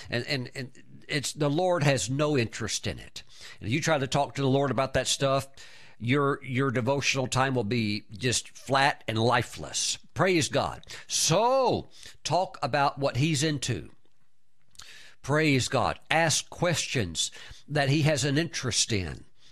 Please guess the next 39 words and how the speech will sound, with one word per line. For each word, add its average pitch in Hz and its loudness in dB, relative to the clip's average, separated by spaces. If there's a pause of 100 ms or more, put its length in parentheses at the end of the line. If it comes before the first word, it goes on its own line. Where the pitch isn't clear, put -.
(240)
Glory 135 2
to 123 -4
the 117 0
Lord. 117 2 (260)
And 156 0
you'll 151 2
find 143 2
dialogue 131 4
and 127 -4
conversation 143 0
beginning 139 0
to 139 -6
come 147 0
into 120 0
your 123 -2
prayer 147 0
life 104 0 (560)
in 147 4
a 139 6
very 135 4
rich, 113 0 (560)
a 113 -2
very, 127 2
very 104 2
rich 107 -2
way. 90 -2 (560)
Hallelujah. 123 2
His 135 2
thoughts 160 -2
are 139 -4
so 156 0
much 151 -4
higher. - -2
Now, 143 4
we 156 2
can 196 -2
think 214 -4
those 165 -2
thoughts. - -2